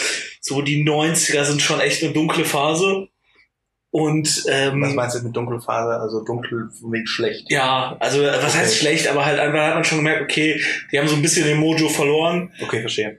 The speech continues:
Speaker 1: Und, ähm, das letzte Album, was ich gehört hab, das ist auch schon wieder drei, vier Jahre her, das war wieder, wieder ganz, ganz gut. Ähm, da hab ich den Titel jetzt auch nicht parat,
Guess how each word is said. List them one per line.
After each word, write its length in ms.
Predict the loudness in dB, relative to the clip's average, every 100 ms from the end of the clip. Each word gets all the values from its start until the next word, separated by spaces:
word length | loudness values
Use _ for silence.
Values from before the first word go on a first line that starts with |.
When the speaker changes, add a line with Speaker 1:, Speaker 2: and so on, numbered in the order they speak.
| _
Speaker 1:
Und, 500 | 0 2 2 -2 0
ähm, 400 | 0 2 0 0
das 220 | -2 0 0
letzte 340 | 0 0 0
Album, 280 | 2 2 0
was 100 | 0
ich 80 | 0
gehört 320 | 0 0 0
hab, 140 | 0
das 120 | 2
ist 60 | 2
auch 180 | 2 0
schon 160 | 2 2
wieder 100 | 2
drei, 240 | 0 0
vier 200 | 2 2
Jahre 260 | 2 2 2
her, 420 | 2 2 0 -4 -10 -16 -18 _
das 300 | -2 -2 -2
war 320 | 0 2 2
wieder, 420 | 2 2 4 2 2
wieder 220 | 2 2
ganz, 380 | 2 0 -2 0
ganz 300 | -2 -2 -4
gut. 640 | -2 0 0 -2 -4 -6 -2
Ähm, 540 | 0 0 -2 -8 -8
da 100 | -4 -2
hab 60 |
ich 80 | -2
den 80 | -2
Titel 180 | -2 0
jetzt 140 | 0
auch 120 | 0 -2
nicht 160 | -4
parat, 500 | -4 -2 0 0 -4